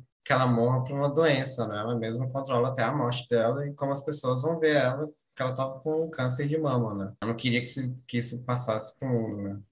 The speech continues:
E, tipo, no final ela ainda importava com as aparências também, né? Mesmo ela falando que, dando o livro lá, falando tudo, né? Ela não, ela ainda assim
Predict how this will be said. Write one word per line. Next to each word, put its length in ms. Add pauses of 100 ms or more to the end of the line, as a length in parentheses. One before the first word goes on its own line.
(160)
E, 160
tipo, 220
no 80
final 240
ela 120
ainda 280 (140)
importava 500
com 80
as 60
aparências 500
também, 320
né? 120 (200)
Mesmo 340
ela 120
falando 440
que, 280 (100)
dando 280
o 60
livro 340
lá, 320 (220)
falando 360
tudo, 340
né? 100
Ela 140
não, 300 (200)
ela 120
ainda 160
assim 600